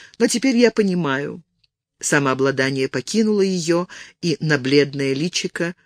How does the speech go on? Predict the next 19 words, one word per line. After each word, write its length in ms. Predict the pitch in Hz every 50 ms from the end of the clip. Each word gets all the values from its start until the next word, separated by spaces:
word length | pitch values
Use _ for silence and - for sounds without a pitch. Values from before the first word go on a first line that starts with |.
| _
легла 540 | - 143 147 131 131 143 131 139 135 139 - -
тень 360 | - - - 147 135 127 131 139
скорби. 720 | - - - - 139 131 120 120 123 139 - 135 165 - _ _ _ _ _ _ _ - - - - - - - _ _
Алина 300 | - - 185 208 269 262
легко 340 | 269 262 269 - - - 302
представила 720 | 294 - 269 - - - - - 277 277 269 262 269 262 262
себя 680 | - - - - 269 233 202 185 233 240 240 233 196 180
на 120 | 170 160
ее 420 | 156 165 165 170 165 156 170 170
месте. 640 | 175 170 170 165 151 143 - - - - 151 135 127 - - - - -
Она 280 | 151 160 180 208 233
знала, 560 | 208 - 165 143 147 190 226 220 196 160 147
что 320 | 139 - - - - 160 151
значило 480 | 143 147 147 147 143 143 - - 151
любить 560 | 151 147 143 143 131 131 151 151 147 - - - -
Джека 580 | 147 127 120 117 117 147 170 190 185 - - -
и 180 | - - 139
потерять 640 | 139 - 147 139 - 123 123 127 127 123 123 - - -
его. 400 | 143 131 127 135 131 139 180